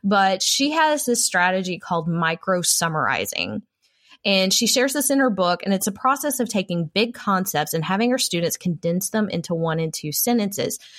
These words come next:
So, uh, although this is a book about sketchnoting, she's combining it with a lot of other strategies.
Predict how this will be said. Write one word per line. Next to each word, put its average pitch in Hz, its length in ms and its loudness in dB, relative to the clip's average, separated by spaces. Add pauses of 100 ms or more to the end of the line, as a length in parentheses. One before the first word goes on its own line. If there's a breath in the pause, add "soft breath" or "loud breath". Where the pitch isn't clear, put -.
(120)
So, 208 520 2 (160)
uh, - 160 -2 (160)
although 214 300 2
this 214 180 -2
is 208 220 0
a 214 40 2
book 202 300 0
about 185 240 0
sketchnoting, 175 720 -2
she's 240 460 0 (160)
combining 196 640 2
it 160 140 0
with 180 160 -2
a 180 40 0
lot 180 360 0
of 180 180 -2
other 165 240 -2
strategies. 156 800 -2